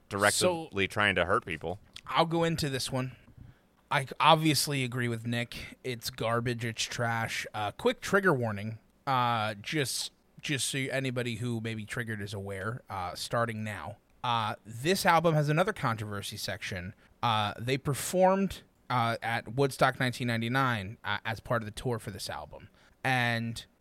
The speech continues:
Speaker 1: during the song Break Stuff, uh, the audience broke stuff and, like, tore apart different plywood walls during the performance.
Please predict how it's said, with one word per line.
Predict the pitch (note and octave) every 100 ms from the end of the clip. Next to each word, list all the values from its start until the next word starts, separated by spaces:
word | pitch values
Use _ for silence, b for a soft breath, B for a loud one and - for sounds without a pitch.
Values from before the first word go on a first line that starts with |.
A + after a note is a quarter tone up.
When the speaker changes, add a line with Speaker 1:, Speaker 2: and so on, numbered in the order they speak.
| _
Speaker 1:
during | D#3+ D#3+ D#3 D3+
the | C#3
song | - D#3+ D3+ C#3+
Break | A#2 F3 C4+
Stuff, | - - G2+ G#2+ - - - _ -
uh, | B2+ B2 A#2 - -
the | - A#2+ C#3+
audience | - D#3+ A3+ A3 E3+ -
broke | - D3 A3+ -
stuff | - A#2+ C#2+ - - - - -
and, | C#3 C#3
like, | B2+ A#2
tore | - D#3+ D3+
apart | D3 - C#3+ C#3 - - _ -
different | C#3+ C3+ C3
plywood | - C3 B2+ A#2+ A#2+
walls | D#3+ D#3 D3 C3
during | B2+ A#2+ A2
the |
performance. | A2 G#2+ D3+ C#3 C#3 C3